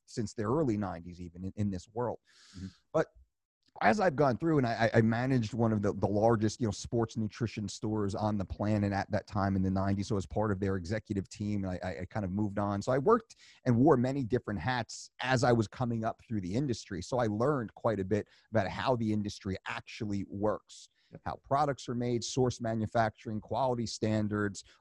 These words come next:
Speaker 1: all the data on actually the end result, let's say the absorption. So it's not the ingestion of a product, it's actually the absorption that matters more than anything. So most of what pe-, people consume is, is a waste of time.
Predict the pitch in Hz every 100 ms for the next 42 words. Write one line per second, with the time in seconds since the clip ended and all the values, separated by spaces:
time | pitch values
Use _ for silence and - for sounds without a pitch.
0 | - 131 160 165 139 113 127 131 127 120
1 | 117 107 107 113 120 - 110 98 101 -
2 | 113 120 127 110 104 98 110 107 110 117
3 | 104 98 87 101 127 123 - 117 107 95
4 | 110 98 117 123 123 104 95 87 120 135
5 | - - 98 90 - _ 104 101 95 -
6 | 120 104 98 92 90 127 127 - - 98
7 | 92 85 82 120 143 - 90 92 101 101
8 | 98 82 98 95 87 82 82 107 95 -
9 | - - 76 - - 151 180 160 139 127
10 | - - - 127 113 - 101 - - 123
11 | 107 98 95 95 92 98 90 90 95 95
12 | - - - 98